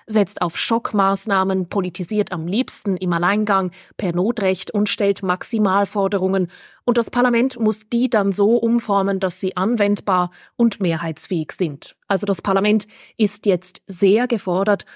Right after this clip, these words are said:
Auch die Gerichte befassen sich mit Klagen gegen Mileis Politik.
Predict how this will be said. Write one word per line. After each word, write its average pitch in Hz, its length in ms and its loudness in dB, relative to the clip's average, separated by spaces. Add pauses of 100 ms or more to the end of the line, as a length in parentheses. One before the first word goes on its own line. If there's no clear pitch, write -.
(180)
Auch - 160 -2
die 190 100 -6
Gerichte 202 400 2
befassen 185 400 -2
sich 180 160 -2
mit 180 160 -2
Klagen 170 480 -2
gegen 175 240 0
Mileis 170 320 0
Politik. - 560 -4